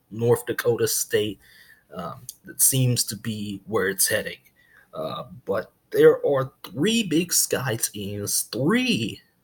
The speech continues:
Missouri Valley Football Conference teams,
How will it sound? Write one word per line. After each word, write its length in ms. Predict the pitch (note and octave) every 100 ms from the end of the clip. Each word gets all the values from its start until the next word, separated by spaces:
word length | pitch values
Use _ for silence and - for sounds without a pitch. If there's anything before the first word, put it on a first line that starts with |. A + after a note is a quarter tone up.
| -
Missouri 560 | A2 G2+ A#2 B2+ B2
Valley 340 | A#2 G#2 G#2 G2
Football 440 | - A2+ - G#2+
Conference 520 | - A2 A2+ - G#2+
teams, 600 | - - A2 G#2 A2 -